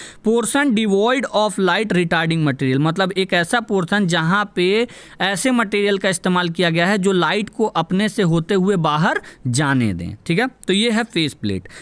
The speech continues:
अब फेस प्लेट के जो डिवाइडेड, डिवाइडेड एरिया है, मतलब जहाँ से लाइट पास कर जा रहा है, वहाँ से क्या होता है, सराउंडिंग वेव्स तुरंत ऑक्यूलर लेंस पे पहुँचते हैं और जबकि जो हमारे डिफ्रैक्टेड वेव्स हैं वो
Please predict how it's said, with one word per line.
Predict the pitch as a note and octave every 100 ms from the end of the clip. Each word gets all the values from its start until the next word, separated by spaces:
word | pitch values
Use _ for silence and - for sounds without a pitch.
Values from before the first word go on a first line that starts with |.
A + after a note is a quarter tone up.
| -
अब | A#3 A3+
फेस | - B3+ D4
प्लेट | - A3+ A3+ C4 -
के | G#3 G3+ G3+
जो | G#3 B3
डिवाइडेड, | A#3 F#3 E3 F#3 F#3+ G3 B3+ F#3 - E3
डिवाइडेड | D#3 F#3+ F#3+ G3+ A#3 A3
एरिया | G3 F3 E3
है, | F#3
मतलब | F3+ F#3 G3+
जहाँ | F3 F3 G#3
से | -
लाइट | F#3+ E3+ G3 -
पास | E3 F3 -
कर | G#3
जा | G3+ F3+
रहा | C#3 C3+ D#3+
है, | A#3 - - D3
वहाँ | F#3+ A3+
से | B3+ A3
क्या | A3 G3
होता | F3 E3+ D#3
है, | F#3 A3+
सराउंडिंग | G3 F#3 G3 G#3+ C4+ B3
वेव्स | A#3 B3 -
तुरंत | G#3+ A3+ B3 -
ऑक्यूलर | E3+ - G3 G#3+
लेंस | G#3 G#3 -
पे | G#3
पहुँचते | G3 G3 - G#3+
हैं | G3 G3 A3+ _ _ - -
और | G#3+ F3+
जबकि | C4 C#4+ A3+ - F#3+ A#3+ D#4+ - - -
जो | D#3+ A3+
हमारे | G3+ G3+ G3 F#3+ A3+ C#4 - -
डिफ्रैक्टेड | D3+ G#3+ A3 A#3 - D4+ C4
वेव्स | A3 F#3+ D3 -
हैं | F3+ A#3+ - -
वो | F3